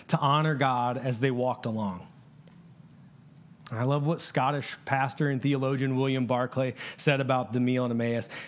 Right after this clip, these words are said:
He said, "It's not only at the communion table we can be with Christ. We can be with him at the dinner table too." Look, eating together was a symbolic action of Jesus' people in the early church.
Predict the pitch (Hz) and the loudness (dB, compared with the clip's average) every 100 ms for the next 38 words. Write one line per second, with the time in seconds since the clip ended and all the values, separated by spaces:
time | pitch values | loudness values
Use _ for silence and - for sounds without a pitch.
0 | - 143 - 147 143 143 165 185 160 175 | -4 0 2 2 0 2 2 2 2 2
1 | 196 202 190 156 156 165 151 139 147 160 | 4 4 4 2 2 0 0 2 2 2
2 | 156 143 - 131 123 120 113 90 - - | 2 0 -2 -2 -2 -2 -4 -8 -14 -20
3 | - - - - 131 127 135 131 127 120 | -20 -20 -20 -4 -2 2 2 2 0 -2
4 | - 120 107 - - - - - - - | -2 -4 -2 -8 -10 -14 -18 -20 -20 -20
5 | - - - 139 139 139 135 120 147 180 | -20 -20 -4 0 2 4 2 2 2 2
6 | - 180 185 180 131 - 101 101 139 156 | 2 4 2 0 -4 -6 -6 0 2 2
7 | - 147 139 143 131 - 101 90 - - | 2 2 2 -2 -2 -4 -4 -6 -16 -20
8 | - - - - - - - - - - | -20 -20 -20 -20 -20 -20 -20 -20 -20 -20
9 | - - - - - - 147 - - - | -20 -20 -20 -20 -20 -2 -2 -2 -12 0
10 | 165 170 214 202 175 147 147 160 151 143 | 4 4 4 2 2 2 2 0 0 0
11 | 139 - 160 135 143 151 165 - 123 143 | -2 0 0 2 2 2 0 -2 0 0
12 | - 143 135 120 147 139 - - 147 147 | 2 0 0 2 2 2 -2 0 0 2
13 | 135 131 131 135 127 127 123 - 113 - | 0 0 0 0 0 0 -2 -2 -6 -8